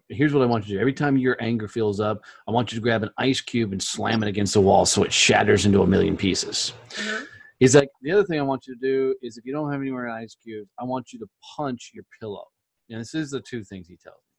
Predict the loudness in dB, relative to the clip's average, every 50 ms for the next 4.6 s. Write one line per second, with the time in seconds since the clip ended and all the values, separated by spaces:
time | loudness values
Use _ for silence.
0 | _ _ _ _ _ _ _ -20 -20 -20 -20 -20 _ _ _ _ -6 -4 -4 -2
1 | -2 -4 -10 -10 -12 _ _ _ _ _ _ _ _ _ -4 -4 -2 -2 -4 -6
2 | -6 -4 -8 -10 -8 -6 -4 -4 -4 -4 -4 -6 -8 -12 _ -16 -16 -16 -16 -16
3 | -12 -6 -6 -6 -6 -8 -8 -8 -8 -8 -8 _ -12 -12 -12 -12 -16 -16 -14 -14
4 | -14 -10 -8 -6 -6 -4 -4 -6 -8 -10 -14